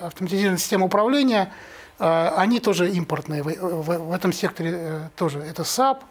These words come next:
Oracle там и, и, и все прочие. И поэтому здесь то, что называется импортозамещение, как бы идет, и уже какие-то меры принимаются, но это все в самом начале пути. Самое главное, что не факт, что в этом есть, э,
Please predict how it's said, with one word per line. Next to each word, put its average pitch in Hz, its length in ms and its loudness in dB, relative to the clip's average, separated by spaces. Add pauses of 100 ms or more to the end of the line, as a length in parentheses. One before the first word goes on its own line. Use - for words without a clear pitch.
(460)
Oracle 226 540 2
там 156 400 0
и, 170 140 -8
и, 175 640 -8
и 170 60 -10
все 185 200 -6
прочие. 156 420 -2 (500)
И 185 60 -6
поэтому 214 580 2
здесь 190 440 0
то, 196 160 0
что - 200 0
называется 180 460 2
импортозамещение, 175 920 0 (540)
как 160 180 2
бы 180 160 2
идет, 262 360 2
и 180 40 4
уже 165 140 2
какие-то 170 400 -2
меры 170 260 2
принимаются, 208 720 2
но 180 260 0
это 175 180 -6
все 175 200 -4
в 156 120 -8
самом 165 260 0
начале 160 340 -4
пути. 202 380 -6 (280)
Самое 170 260 0
главное, 170 260 2
что - 160 -4
не 170 120 0
факт, 165 300 0 (480)
что - 180 -4
в 175 40 4
этом 170 160 0
есть, 165 340 0
э, 151 340 2